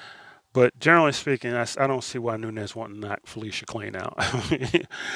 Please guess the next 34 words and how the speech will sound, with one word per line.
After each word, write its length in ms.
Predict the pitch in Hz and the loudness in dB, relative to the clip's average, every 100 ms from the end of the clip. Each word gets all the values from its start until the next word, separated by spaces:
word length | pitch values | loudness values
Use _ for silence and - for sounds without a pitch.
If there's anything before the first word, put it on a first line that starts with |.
| - | -10
So 500 | - 120 113 110 - _ _ _ - | -2 2 2 0 -6 _ _ _ -4
my 200 | 135 127 | 0 4
pick 280 | 175 160 | 6 6
would 160 | 139 120 | 4 2
be, 200 | 123 120 | 4 4
I'm 80 | 117 | 4
gonna 100 | 123 | 2
put 180 | 180 175 | 0 0
some 140 | 160 | -2
change, 240 | - 151 | -2 2
I 140 | 127 123 | 4 4
will 180 | 120 120 - | 0 -6 -2
probably 260 | 160 151 | -2 -2
scrape 300 | 131 143 127 | -4 -2 -2
some 120 | - | -4
change 260 | - 127 113 | -4 -2 0
together 260 | 110 113 110 | 2 2 0
and 100 | 104 | -2
put 140 | 143 | 0
on 120 | 127 | 2
Felicia 360 | - 135 127 113 | 0 0 0 0
just 240 | 120 120 | 0 0
in 80 | 113 | 0
case. 260 | 139 127 120 | 2 2 2
But 260 | 117 110 | -2 -4
yeah, 240 | 113 110 113 | -2 2 2
I 20 | |
see 380 | - 123 117 - | 0 0 0 0
Amanda 420 | 110 113 113 107 | -2 -4 -4 -4
winning 260 | 110 110 107 | -6 -6 -4
that 220 | 110 101 | -6 -6
by 220 | 107 101 | -8 -8
K 260 | - 104 101 | -10 -10 -8
O, 140 | - | -10